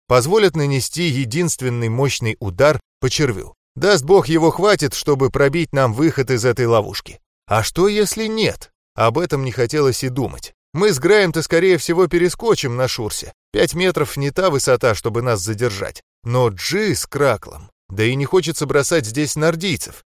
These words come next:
Ребята хорошие, жалко. Вот кус! Создатель, только не это! На продолжающем двигаться теле червя опять набухают фурункулы.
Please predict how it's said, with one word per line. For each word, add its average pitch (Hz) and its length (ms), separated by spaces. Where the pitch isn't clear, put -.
Ребята 123 380
хорошие, - 640
жалко. 160 500
Вот 156 420
кус! - 560
Создатель, 127 920
только 214 340
не 214 140
это! 196 360
На 117 100
продолжающем 131 800
двигаться 143 460
теле 156 280
червя 147 440
опять 190 480
набухают 170 520
фурункулы. 107 640